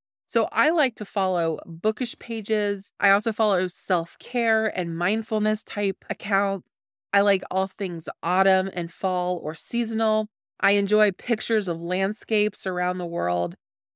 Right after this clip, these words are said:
I love the videos of puppies and kittens. I really enjoy fantasy artwork and motivational quotes, just things like that. So then I will follow them, and then I will comment here and there. I will retweet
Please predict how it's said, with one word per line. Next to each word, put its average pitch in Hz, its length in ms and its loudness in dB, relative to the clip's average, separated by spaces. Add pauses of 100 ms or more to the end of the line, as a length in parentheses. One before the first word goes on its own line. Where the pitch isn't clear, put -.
(100)
I 208 120 2
love 202 480 4
the 180 80 0
videos 196 520 2
of 175 140 -8
puppies 247 560 -4
and 190 160 -6
kittens. 233 680 -6 (320)
I 208 220 4
really 226 360 2
enjoy 190 640 2
fantasy 226 640 -2 (100)
artwork 202 800 0
and 180 260 -2
motivational 202 640 0
quotes, 190 480 -2
just - 300 -8
things 320 260 -2
like 226 180 -4
that. 151 340 -2 (400)
So - 180 -4
then 277 280 2
I 269 260 0
will 277 200 -2
follow 240 400 2
them, 170 300 0 (120)
and 214 200 0
then 240 260 0
I 226 140 2
will 214 180 0
comment 226 720 -4
here 190 160 -2
and 180 120 -2
there. 160 380 2 (300)
I 208 120 6
will 220 280 2
retweet 196 720 -2